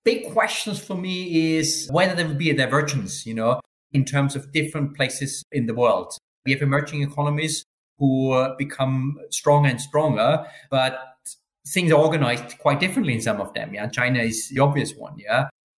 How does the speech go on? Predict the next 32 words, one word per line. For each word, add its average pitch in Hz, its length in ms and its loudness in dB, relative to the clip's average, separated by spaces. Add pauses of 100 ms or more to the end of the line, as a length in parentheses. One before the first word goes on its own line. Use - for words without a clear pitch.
(100)
will 165 260 4
there 156 180 4
be 147 200 0
a 139 100 -4
different 160 400 0
way 160 220 2
of 165 200 0
doing 170 200 -6
strategy 165 440 -2
over 170 200 -2
there? 180 160 2
I 160 140 4
don't 196 180 4
have 175 160 2
the 156 60 4
answer. 147 360 2
Yeah, 104 200 2
but, - 340 -4
uh, 131 200 2
I 139 60 0
think 147 220 0
that 147 160 2
will 151 100 2
be 135 120 0
an 139 60 4
interesting 135 600 -2 (300)
question 120 680 0
for 117 120 2
the 107 80 -6
future 135 500 -4 (440)
as - 160 -12
well. 92 400 0